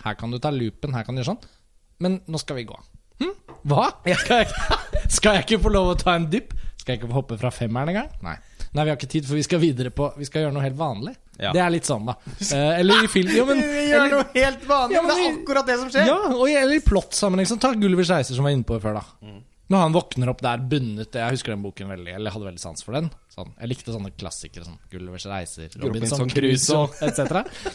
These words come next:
Speaker 1: Mm. <laughs> Skatt på sjørøvere, ja. Ehm, men sånn, det er som om Gulliver da er bare sånn, oi, jeg har blitt liksom bundet til bakken av masse mikromennesker, men jeg bare napper opp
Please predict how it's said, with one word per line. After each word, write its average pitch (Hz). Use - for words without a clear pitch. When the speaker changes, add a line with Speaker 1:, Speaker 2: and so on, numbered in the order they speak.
Speaker 1:
Mm. 175
<laughs> -
Skatt 107
på 110
sjørøvere, 107
ja. -
Ehm, 196
men 240
sånn, 220
det 185
er 196
som 214
om 208
Gulliver 165
da 170
er 165
bare 170
sånn, 165
oi, 339
jeg 156
har 214
blitt 202
liksom 190
bundet 139
til 151
bakken 139
av 135
masse 135
mikromennesker, 127
men 214
jeg 196
bare 233
napper 226
opp -